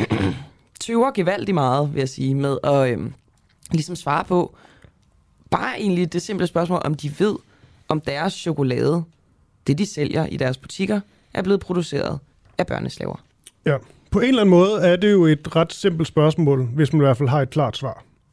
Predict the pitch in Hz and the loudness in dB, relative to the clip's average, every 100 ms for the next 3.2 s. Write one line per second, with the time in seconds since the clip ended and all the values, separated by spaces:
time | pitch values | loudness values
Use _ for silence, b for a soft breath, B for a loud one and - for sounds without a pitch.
0 | - 170 127 123 - 170 190 - 202 208 | -4 -4 -2 -6 -4 -4 -4 -4 -2 0
1 | 220 170 175 - 151 156 - - - - | 0 -2 -2 -4 -4 -4 -4 -6 -8 -6
2 | 139 131 b b b _ - - 147 117 | -6 -6 b b b _ -12 -4 -4 -2
3 | 240 | -4